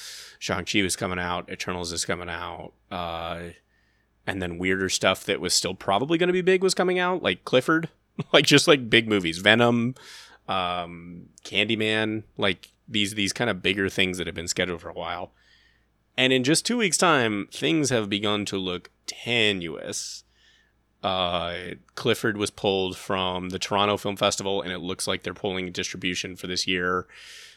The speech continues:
which is, like, one of the first big cancellations. Uh, there's some others that look like they might happen. I don't know. Uh, yeah. But, uh, uh, do you wanna know my conspiracy?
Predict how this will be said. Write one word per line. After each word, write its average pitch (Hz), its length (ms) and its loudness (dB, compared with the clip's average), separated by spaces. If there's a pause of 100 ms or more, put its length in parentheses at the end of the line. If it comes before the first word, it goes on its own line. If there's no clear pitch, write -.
(100)
which - 180 -6
is, 92 100 -4
like, 87 140 -6
one 90 80 -6
of 90 60 -10
the 90 60 -10
first - 260 0
big 113 120 -2
cancellations. 98 1400 -2
Uh, 87 640 -8 (240)
there's 107 160 -6
some 95 180 -2
others 92 300 -4
that 90 160 -6
look 87 160 -10
like 87 140 -6
they 85 100 -8
might 117 220 -4
happen. 120 640 -6 (760)
I 90 220 -2
don't - 100 -12
know. - 840 -16
Uh, 85 1120 -6 (400)
yeah. 82 320 -6 (1040)
But, 110 460 6 (100)
uh, - 40 -4
uh, 90 840 -2
do 90 960 -8
you 101 80 0
wanna 113 100 4
know 123 80 4
my 113 120 8
conspiracy? - 880 6